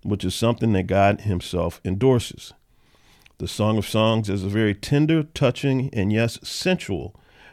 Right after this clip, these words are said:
book given to us so that we can understand not only how we can relate to God,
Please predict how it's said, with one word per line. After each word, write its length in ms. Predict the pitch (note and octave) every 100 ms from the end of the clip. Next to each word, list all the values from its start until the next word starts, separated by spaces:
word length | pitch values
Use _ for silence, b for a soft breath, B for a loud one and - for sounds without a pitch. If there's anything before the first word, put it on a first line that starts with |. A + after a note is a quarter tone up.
| B
book 300 | G#2+ A#2+ -
given 260 | B2 D#3 F3
to 180 | - A#2
us 160 | A#2+
so 140 | - G#2+
that 200 | G2+ F#2+
we 160 | B2
can 180 | C3 A2 -
understand 640 | C3+ C#3+ - A#2 G#2 G2
not 200 | A2+ D#3+ -
only 340 | F#3 E3+ G2
how 180 | F#2 F#2+
we 160 | G#2
can 200 | G2+ A2
relate 320 | F#2+ F#2+ F2 -
to 100 | E2+
God, 420 | D#3+ E3 D#3